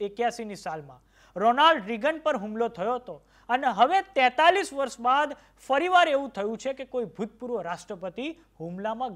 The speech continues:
ઘાયલ થયા છે. જો કે આ હુમલા બાદ ડોનાલ્ડ ટ્રમ્પ સુરક્ષિત છે. આંતરરાષ્ટ્રીય અખબાર ન્યૂયોર્ક ટાઇમ્સની ખબર પ્રમાણે ચૂંટણી પ્રચાર માટેની આ રેલીમાં ગોળીઓ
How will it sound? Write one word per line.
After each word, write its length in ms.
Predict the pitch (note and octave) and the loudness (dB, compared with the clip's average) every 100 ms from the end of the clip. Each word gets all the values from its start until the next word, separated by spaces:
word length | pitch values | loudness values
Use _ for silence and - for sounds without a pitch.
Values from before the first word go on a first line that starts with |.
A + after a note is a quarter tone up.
| B2+ | -12
ઘાયલ 260 | C3 G3 G#3+ | -12 -10 -10
થયા 280 | G3 A#3+ A#3 | -12 -14 -16
છે. 80 | E3+ _ _ _ | -20 _ _ _
જો 160 | C3+ E3+ | -14 -8
કે 100 | G3 | -6
આ 120 | F3+ | -6
હુમલા 260 | E3 F3 F#3 F#3+ | -6 -8 -6 -2
બાદ 200 | G#3+ G#3 | -4 -6
ડોનાલ્ડ 640 | _ _ D#3+ F3 G#3+ A3 - | _ _ -10 -6 -6 -6 -8
ટ્રમ્પ 280 | G#3+ A#3 A3 - | -10 -10 -16 -14
સુરક્ષિત 460 | F#3 G3 - G#3 - | -10 -10 -10 -14 -14
છે. 120 | - _ _ _ _ _ - | -20 _ _ _ _ _ -2
આંતરરાષ્ટ્રીય 800 | A3+ B3 C4 B3+ C#4 - D4 C4+ | 0 0 2 2 2 -2 0 0
અખબાર 340 | A3+ A#3 C4 B3+ | 0 2 2 2
ન્યૂયોર્ક 400 | E3+ F#3 A#3+ A#3 - | -2 -4 -4 -4 -6
ટાઇમ્સની 460 | A#3 B3 - B3 - | -6 -6 -10 -12 -8
ખબર 220 | G#3 A3 G#3+ | -6 -6 -8
પ્રમાણે 340 | G3+ G#3+ A3+ A#3 - _ - | -6 -2 -2 -4 -10 _ -6
ચૂંટણી 360 | B3+ D#4 F4+ D#4 | -2 -2 -2 -2
પ્રચાર 280 | B3+ C#4 C#4 C4+ | -2 0 0 0
માટેની 360 | B3 B3+ B3 | -2 -4 -4
આ 80 | A3+ G3 | -4 -4
રેલીમાં 480 | G3+ A#3 A#3+ A#3+ F3 | -8 -8 -6 -8 -8
ગોળીઓ 320 | F#3+ A3+ | -10 -6